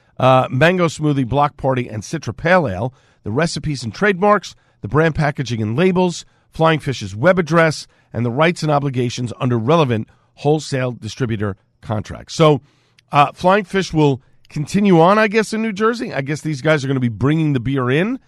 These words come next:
because they're not gonna be brewing it here in New Jersey. They're gonna be brewing it in Baltimore and then shipping it up,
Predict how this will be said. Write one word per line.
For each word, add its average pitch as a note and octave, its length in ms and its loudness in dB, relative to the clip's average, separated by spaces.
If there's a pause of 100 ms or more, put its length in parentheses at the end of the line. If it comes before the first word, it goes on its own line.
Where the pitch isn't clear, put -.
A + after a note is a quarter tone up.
(240)
because C3 260 -6
they're C#3 120 0
not D3+ 220 4
gonna C#3 120 -4
be B2 100 0
brewing B2+ 320 0
it A2 120 -2
here A#2 200 -4
in G2+ 80 -4
New F#2 120 -4
Jersey. C3 540 -2 (260)
They're A#2+ 100 -2
gonna B2+ 120 2
be A#2 100 0
brewing C3+ 360 2
it A#2+ 80 0
in G#2+ 120 -2
Baltimore B2 500 -2
and A2 80 -2
then G2+ 100 -4
shipping G2 360 -6
it G2+ 100 -2
up, C3+ 240 4